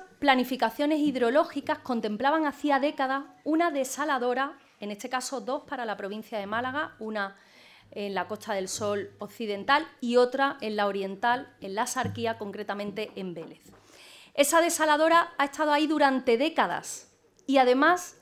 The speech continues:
tanto una como otra estaba declarada de interés general,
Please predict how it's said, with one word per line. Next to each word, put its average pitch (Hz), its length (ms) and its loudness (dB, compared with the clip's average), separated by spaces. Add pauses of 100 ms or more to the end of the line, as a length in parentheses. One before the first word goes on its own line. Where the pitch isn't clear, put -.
(460)
tanto 254 320 2
una 320 260 2
como 311 240 4
otra 320 200 2
estaba 302 280 -2
declarada 269 500 0
de 247 100 0
interés 233 800 -2
general, 208 600 -4